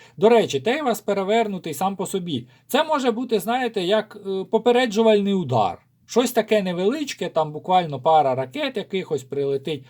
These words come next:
Отаке от може бути. Ось. Ну і економічний тиск, да. Чого? Інгус, Соуло. Ядерна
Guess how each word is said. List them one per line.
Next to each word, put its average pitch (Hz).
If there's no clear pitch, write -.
Отаке 196
от 240
може 123
бути. 90
Ось. 104
Ну 226
і 330
економічний 220
тиск, 120
да. 127
Чого? 220
Інгус, 247
Соуло. 185
Ядерна 233